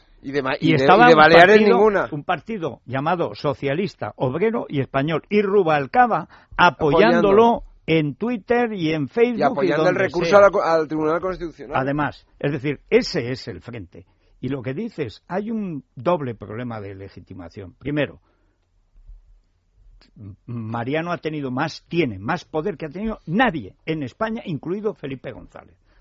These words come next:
Speaker 2: Poder real sobre instituciones con
Speaker 1: Sí.
Speaker 2: capacidad de gasto o de ahorro. Eh, pe-, poder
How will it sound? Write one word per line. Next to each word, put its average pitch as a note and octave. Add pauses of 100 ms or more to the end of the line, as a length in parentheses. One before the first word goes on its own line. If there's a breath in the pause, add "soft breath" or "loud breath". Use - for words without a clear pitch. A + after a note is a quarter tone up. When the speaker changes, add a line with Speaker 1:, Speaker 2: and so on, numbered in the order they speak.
(140)
Speaker 2:
Poder D3
real F#3
sobre D3+
instituciones F3 (240 soft breath)
con B2+
Speaker 1:
Sí. G#2+
Speaker 2:
capacidad A#2
de C#3
gasto E3+ (220 soft breath)
o F2+
de G2
ahorro. A2+ (600)
Eh, - (120)
pe-, D#3+
poder G3